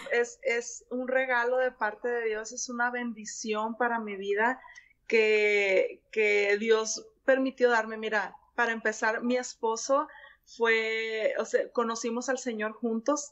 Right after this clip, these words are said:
a los dieciséis años, entonces desde ahí ya éramos novios, Dios permitió que nos casáramos ya conociéndole y vienen nuestros hijos, es, es algo muy importante en mi vida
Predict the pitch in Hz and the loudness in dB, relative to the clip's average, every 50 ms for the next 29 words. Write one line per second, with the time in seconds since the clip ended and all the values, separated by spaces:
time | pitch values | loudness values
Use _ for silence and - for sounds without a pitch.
0 | - _ - - 226 226 220 214 214 214 - - 208 - - 220 233 220 - - | -18 _ -2 2 4 4 4 2 0 -6 -8 -8 -2 2 4 4 4 4 2 2
1 | 240 220 233 240 254 285 311 294 - - - - - 269 240 226 - 226 220 - | 4 4 4 4 4 4 2 0 -4 -12 -16 -6 -2 0 0 0 0 -2 -2 -2
2 | 254 240 247 269 247 226 254 233 220 220 226 233 220 262 247 240 240 247 254 247 | 0 0 2 2 2 4 4 4 4 4 2 2 4 4 4 4 4 2 0 -2
3 | 254 247 233 233 226 233 240 247 254 269 269 269 269 - - 214 214 240 226 226 | -4 -6 -8 -8 -6 -4 -2 -2 0 2 2 0 0 -2 -12 -6 -2 -2 -2 -2
4 | - - 247 240 254 254 254 - 220 208 - - 247 254 269 262 - - - - | 0 -2 -2 -2 -2 -6 -6 -4 -4 -4 -2 -4 -4 -4 -6 -8 -10 -14 -18 -20
5 | _ _ - - 233 214 214 - - 226 208 202 214 233 254 254 269 262 214 - | _ _ -4 -2 -2 -2 -2 -2 -2 -2 0 0 0 -2 -2 -2 -4 -4 -2 -2
6 | 226 208 - - 254 254 254 247 240 - - 240 220 220 233 240 247 254 277 294 | -2 0 0 -2 -2 -2 -2 -6 -8 -10 -8 -6 -4 -4 -4 -2 0 0 0 0
7 | 302 320 311 - - - - - - 233 233 202 226 220 214 220 240 254 262 277 | 0 -4 -6 -8 -14 -20 -12 -6 -4 -2 0 0 0 0 2 2 2 2 2 0
8 | 277 269 - - - 240 208 196 - - - 233 247 240 - - 294 302 302 - | 0 -2 -4 -6 -6 -4 -4 -4 -4 -4 -2 -2 -2 -2 0 2 2 2 2 0
9 | - - - - _ - 226 226 226 - - - - - 226 226 226 - 269 254 | -6 -16 -20 -6 _ 4 4 4 4 2 -2 -4 2 2 2 2 2 2 4 4
10 | 254 254 254 277 277 262 247 254 254 254 254 262 254 254 277 277 262 - 262 254 | 4 4 4 2 2 2 0 2 4 4 6 4 4 2 0 0 0 0 -2 -2
11 | 254 - - 233 214 214 214 220 214 - 247 247 262 262 262 - _ _ - - | -4 -2 0 2 2 2 0 -2 0 4 4 6 4 4 0 -6 _ _ -2 0
12 | 240 233 226 226 220 214 208 190 233 240 254 254 277 294 302 302 - | 0 0 0 0 -4 -4 -4 -4 -2 0 2 4 4 4 4 2 0